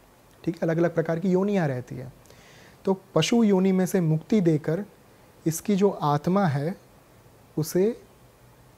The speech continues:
उसका ऊर्ध्व मार्ग के, मतलब उसका एक इवॉल्व आप करें, उस आत्मा को आप ऐसी गति दे, सदगति दे, ताकि वो अगले जन्म में एक अच्छा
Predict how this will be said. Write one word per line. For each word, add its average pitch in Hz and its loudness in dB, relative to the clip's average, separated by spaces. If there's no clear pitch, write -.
उसका 196 -2
ऊर्ध्व 175 6
मार्ग 175 2
के, 156 0
मतलब 170 0
उसका 202 2
एक 196 0
इवॉल्व 190 4
आप 165 0
करें, 165 2
उस 165 -6
आत्मा 170 0
को 190 0
आप 165 0
ऐसी 170 0
गति 160 0
दे, 165 2
सदगति 185 2
दे, 151 -2
ताकि 156 0
वो 196 4
अगले 180 2
जन्म 165 0
में 160 0
एक 196 -6
अच्छा 190 -4